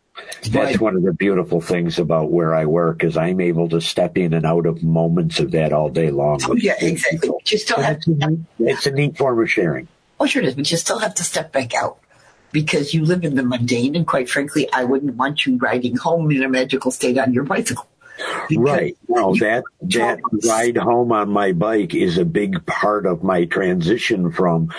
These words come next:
Speaker 1: work Dave to home Dave. So absolutely, I'm going from the metaphysical to the art, sort of,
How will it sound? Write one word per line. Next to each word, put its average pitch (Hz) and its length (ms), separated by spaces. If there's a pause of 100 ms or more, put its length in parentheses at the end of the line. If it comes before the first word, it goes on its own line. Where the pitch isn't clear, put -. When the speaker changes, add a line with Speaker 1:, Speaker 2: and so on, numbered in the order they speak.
(180)
Speaker 1:
work 87 300
Dave 82 300
to 87 100
home 101 300
Dave. 69 320
So - 240
absolutely, 117 800
I'm 92 160
going 113 260
from 113 300
the 104 100
metaphysical 113 1000
to 113 200
the 107 380 (1400)
art, 170 280 (540)
sort 95 320
of, - 160